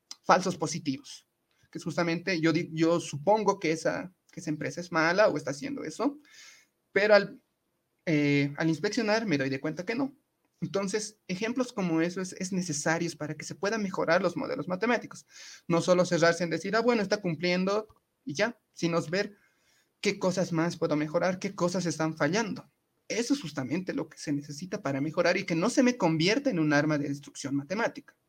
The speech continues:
Y finalmente nos dice, ¿no? Eh,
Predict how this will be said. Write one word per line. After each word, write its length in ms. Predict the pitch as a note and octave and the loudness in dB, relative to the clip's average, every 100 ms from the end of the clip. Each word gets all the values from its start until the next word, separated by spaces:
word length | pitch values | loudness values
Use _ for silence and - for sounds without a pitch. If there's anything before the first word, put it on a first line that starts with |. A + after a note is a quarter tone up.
| _ _ _ _ - - - _ - | _ _ _ _ -20 -20 -20 _ -4
Y 140 | A#3+ | -2
finalmente 720 | A#3+ A#3 A#3+ G#3 F#3+ A#3 F3+ | 0 2 4 4 2 2 2
nos 180 | D#3 D3+ | 2 4
dice, 280 | D#3+ D3 - | 2 0 -2
¿no? 300 | D#3+ G3 G#3 _ _ _ _ _ _ _ _ - | -2 -4 -6 _ _ _ _ _ _ _ _ -6
Eh, 420 | F3 D#3+ D3+ C#3 | 2 4 4 2